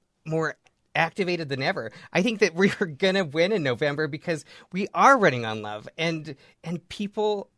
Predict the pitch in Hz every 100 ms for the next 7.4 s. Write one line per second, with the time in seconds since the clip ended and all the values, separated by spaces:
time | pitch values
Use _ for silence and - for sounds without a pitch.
0 | _ _ _ _ _ _ _ _ - 143
1 | 170 151 120 117 120 117 117 113 92 -
2 | - 107 - 131 127 120 - 135 139 135
3 | 123 104 98 95 98 101 - _ 143 135
4 | 127 123 - - 123 120 110 110 113 110
5 | - 117 113 123 117 - - 113 123 117
6 | 113 107 120 113 117 - 120 117 113 104
7 | 117 - 113